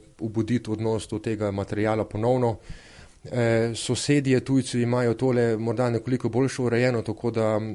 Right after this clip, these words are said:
se nam ne splača nič kaj dosti čakati, enostavno zavihtati rokave in povabiti vse zainteresirane, da enostavno pridejo spontano, kadarkoli se usedejo in začno ustvarjati z glino.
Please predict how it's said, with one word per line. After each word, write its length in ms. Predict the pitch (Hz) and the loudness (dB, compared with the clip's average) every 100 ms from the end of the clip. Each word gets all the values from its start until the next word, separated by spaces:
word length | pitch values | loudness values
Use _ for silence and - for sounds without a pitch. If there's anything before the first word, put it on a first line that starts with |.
| - 147 | -10 -12
se 460 | - 113 107 107 | -4 -2 0 0
nam 220 | 107 104 107 | -2 -2 -2
ne 80 | |
splača 360 | 101 - 113 117 | -2 -2 -2 -2
nič 140 | 113 | -6
kaj 140 | - 107 | -4 -4
dosti 260 | 110 - | -4 -4
čakati, 380 | 107 117 113 101 | -4 -4 -2 -6
enostavno 400 | 104 95 117 107 | -6 -4 -4 -4
zavihtati 440 | 92 107 117 101 104 | -4 -6 -4 -6 -6
rokave 520 | - 117 123 110 104 | -2 0 0 0 -2
in 180 | 104 101 | -2 -4
povabiti 520 | 107 107 110 101 95 | -2 0 0 -4 -8
vse 360 | - 113 107 107 - - - | -4 0 0 -4 -12 -20 -14
zainteresirane, 680 | 101 107 101 101 98 123 107 | -4 -4 -2 -4 -4 -4 -4
da 60 | 98 | -4
enostavno 440 | 98 95 127 113 | -4 -4 -2 -2
pridejo 340 | 98 131 110 101 | -2 -2 -2 -2
spontano, 460 | - 101 117 113 | -4 0 0 0
kadarkoli 520 | 98 107 101 - 113 | -2 -2 -2 -2 -4
se 120 | 101 98 | -4 -6
usedejo 400 | - 113 98 95 | -4 -2 -2 -2
in 160 | 95 | -4
začno 360 | 92 - 110 104 | -6 -6 -4 -4
ustvarjati 500 | 90 - 104 98 90 | -6 -2 -2 -2 -4
z 40 | |
glino. 360 | 107 123 113 | -2 0 0